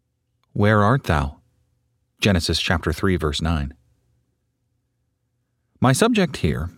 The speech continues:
is the first question that God ever asked of man. You will find that question in Genesis chapter three, verse nine. "Where art thou?"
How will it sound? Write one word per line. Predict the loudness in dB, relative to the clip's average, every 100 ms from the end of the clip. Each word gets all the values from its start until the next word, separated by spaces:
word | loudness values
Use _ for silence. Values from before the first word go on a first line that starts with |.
| -6
is | -2 -2
the | -2
first | 0 0 -2 0
question | 0 0 0 0
that | 0 0
God | 0 0
ever | 0 0 0 -2
asked | 0 -2 -4 -8 -8
of | -2
man. | -2 -2 -6 -12 _ _ _ _ _ _ _ _ _ _ -2
You | 2
will | 4
find | 4 4 4
that | 2
question | 0 0 0 -2 -2
in | 0
Genesis | 0 0 -2 -2
chapter | -2 0 -2
three, | -6 -6 -6 -4
verse | -6 -4 -4 -2
nine. | 0 -2 -6 -12 _ _ _ _ _ _ _ _
"Where | 0 2 2
art | 0 0
thou?" | -4 -8 -10